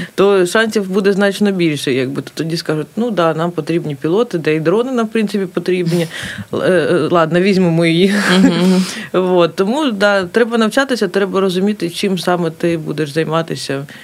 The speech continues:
Speaker 1: я думаю, перед тим, як іти в військкомат.
Speaker 2: Мгм. Як долати ось цю фортецю от того, що от,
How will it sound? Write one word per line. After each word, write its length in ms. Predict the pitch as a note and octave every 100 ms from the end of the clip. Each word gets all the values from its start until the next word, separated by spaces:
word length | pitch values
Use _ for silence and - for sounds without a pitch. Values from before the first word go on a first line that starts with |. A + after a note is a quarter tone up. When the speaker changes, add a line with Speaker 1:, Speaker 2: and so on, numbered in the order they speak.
| - -
Speaker 1:
я 80 | -
думаю, 320 | D3 D3+ D3
перед 280 | C#3 E3+ D3+
тим, 300 | C#3 - C3+
як 200 | C3 C3
іти 360 | B2 - B2+ B2+
в 460 | - B2+ - C#3
військкомат. 640 | C#3 C#3+ - C#3 C3 C#3 - -
Speaker 2:
Мгм. 380 | F#3 F3+ F#3 F#3 _ - - - -
Як 240 | F#3+ D4+ -
долати 460 | C#4 A#3+ E3+ D3
ось 160 | C3+ -
цю 480 | - - D3+ D3 D#3
фортецю 640 | D3+ D3+ D3 D3 C#3+ - C3+
от 120 | C3 C3
того, 280 | C#3+ D3+ F3+
що 260 | - C#3+
от, 100 | C#3